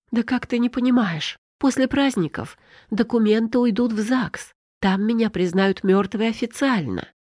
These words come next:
Выпишут свидетельство о смерти, и всё», — почти прокричала я, подаваясь вперёд. «Понимаешь? Всё, меня не будет. Я не смогу никуда уехать. Не смогу, потому что меня не будет».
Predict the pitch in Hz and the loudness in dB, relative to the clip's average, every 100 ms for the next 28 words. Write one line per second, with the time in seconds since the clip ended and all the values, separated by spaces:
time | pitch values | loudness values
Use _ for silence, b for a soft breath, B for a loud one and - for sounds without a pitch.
0 | _ - 165 156 190 - - - 240 269 | _ -2 0 0 -2 -4 -6 -2 0 2
1 | 285 147 - 160 151 - 170 143 - 190 | 2 -2 -2 -4 -4 -2 -4 -4 -6 -4
2 | 202 - - 277 202 - _ - 277 - | -4 -4 0 0 0 -8 _ -4 -4 0
3 | 262 254 254 254 254 - 185 127 139 - | -2 0 0 0 -2 0 -2 -2 -2 -4
4 | - - _ - 247 214 196 190 180 - | -6 -8 _ 0 2 4 2 0 -2 -6
5 | - 254 214 113 - - _ _ _ - | -2 2 2 0 -8 -20 _ _ _ -2
6 | 247 247 269 254 147 - _ _ _ _ | 2 4 4 2 -2 -8 _ _ _ _
7 | - - 196 214 139 _ _ - 214 202 | -12 2 4 4 -4 _ _ -4 0 2
8 | 180 175 208 220 226 233 214 - - _ | 2 2 2 2 2 2 0 -4 -16 _
9 | _ _ 180 196 202 226 - 240 226 254 | _ _ 2 4 4 0 2 2 4 2
10 | 254 240 254 262 240 151 - - - b | 2 2 2 2 2 0 -4 -14 -16 b
11 | b b b b 220 226 - 226 165 185 | b b b b 0 0 0 0 2 2
12 | 240 - 185 170 175 - 190 196 196 208 | 2 0 -2 0 -2 0 2 4 2 2
13 | 233 262 285 247 156 - | 0 2 2 2 0 -6